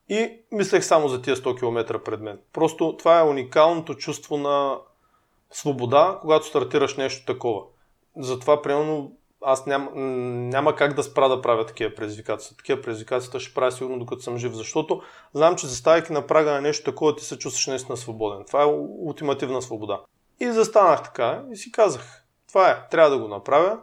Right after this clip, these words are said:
правя го. Как ще стане?“ Вече действам. Имах някаква предварителна стратегия спрямо моето състояние. Обаче същевременно си бях решил, че ще го карам и на усещане. И така, леко, леко, леко, леко си вървяха нещата,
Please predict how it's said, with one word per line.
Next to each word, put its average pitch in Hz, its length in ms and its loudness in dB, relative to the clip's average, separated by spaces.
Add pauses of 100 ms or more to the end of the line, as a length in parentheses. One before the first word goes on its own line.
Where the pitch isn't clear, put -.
(160)
правя 165 280 6
го. 127 160 -4
Как 156 200 4
ще - 120 -8
стане?“ 170 520 0
Вече 156 320 -4
действам. 160 400 0
Имах 151 240 0
някаква 143 300 -2
предварителна 120 580 -2
стратегия 117 480 -4
спрямо 110 340 -4
моето 107 260 -8
състояние. 151 540 -8 (580)
Обаче 208 220 4
същевременно 180 460 0
си 151 120 -8
бях 165 200 4
решил, 135 260 -2
че - 80 -12
ще 185 100 -6
го 160 120 -4
карам 156 320 2
и 151 40 -2
на 185 300 -2
усещане. 151 580 0 (640)
И 254 240 2 (200)
така, 165 300 4
леко, 139 320 2
леко, 180 300 2
леко, 175 300 2
леко 247 640 -4
си - 160 -10
вървяха 190 460 6
нещата, 156 720 2